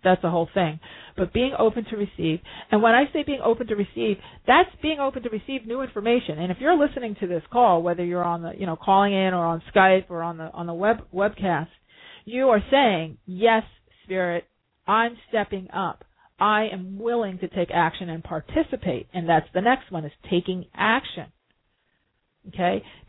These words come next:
Taking action. So asking questions is one. Being a continuous learner is two. Three is taking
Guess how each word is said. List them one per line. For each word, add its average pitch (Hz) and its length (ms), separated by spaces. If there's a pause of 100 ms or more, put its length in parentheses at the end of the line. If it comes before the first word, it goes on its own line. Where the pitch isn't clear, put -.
Taking 226 360
action. 220 420
So 175 200 (300)
asking 202 360
questions 160 460 (560)
is 190 160
one. 165 300 (100)
Being 208 320
a 262 60
continuous 254 600
learner 214 380
is 180 120 (200)
two. 170 240 (460)
Three 269 420
is 185 80 (260)
taking 240 520